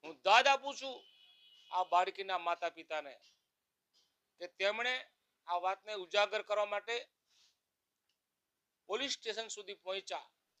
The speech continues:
હું પણ જોઉં છું કે પોલીસ ખાતું શું એક્શન લે છે એના પર. નહીં તો અમારો આદિવાસી સમાજ બહુ મોટો સમાજ છે.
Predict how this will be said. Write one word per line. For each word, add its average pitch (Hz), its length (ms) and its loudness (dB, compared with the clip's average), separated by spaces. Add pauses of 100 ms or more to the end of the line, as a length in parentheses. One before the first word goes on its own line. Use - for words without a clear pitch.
(240)
હું 220 120 -8
પણ 285 180 0
જોઉં 240 280 0
છું 156 220 -14 (600)
કે 202 80 -6
પોલીસ 247 400 -4
ખાતું 208 240 0
શું 220 240 -6
એક્શન 180 360 -4 (360)
લે 160 200 -2
છે 151 120 -8
એના 139 180 -8
પર. 117 180 -16 (1200)
નહીં 170 140 -8
તો 226 100 -4
અમારો 220 200 2
આદિવાસી 208 380 -2
સમાજ 247 380 0
બહુ 226 220 0
મોટો 202 220 -8
સમાજ 170 300 -12
છે. - 280 -20